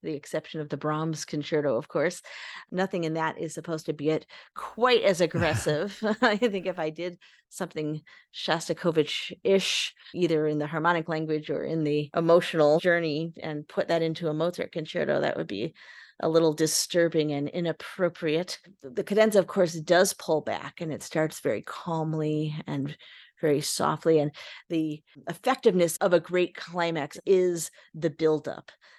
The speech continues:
Speaker 1: Everything I'm doing before it goes crazy is ultimately setting that up, where it's just starting to play with the idea of gaining momentum. And then when it finally does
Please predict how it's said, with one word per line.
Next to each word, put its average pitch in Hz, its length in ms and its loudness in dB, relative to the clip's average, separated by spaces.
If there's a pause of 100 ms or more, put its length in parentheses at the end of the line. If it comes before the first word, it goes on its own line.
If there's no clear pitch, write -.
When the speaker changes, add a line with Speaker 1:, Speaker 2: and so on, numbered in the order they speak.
(120)
Speaker 1:
Everything 185 340 0
I'm 165 200 -4
doing 160 400 -2 (200)
before 175 880 2
it 156 320 -4
goes 165 320 -2
crazy 139 520 -10
is 135 400 -6 (480)
ultimately 151 800 -4 (100)
setting 160 680 0
that 147 360 -4 (240)
up, - 300 -6 (560)
where 151 240 0
it's - 200 -6
just - 460 -4
starting 147 380 -4
to - 80 -10
play 117 340 -2
with - 200 -6
the 104 160 -4
idea 98 360 -2
of - 140 -8
gaining 151 360 0
momentum. 143 600 -2
And 147 100 0
then 160 160 0
when 160 120 0
it - 120 -4
finally 160 320 2
does 160 540 6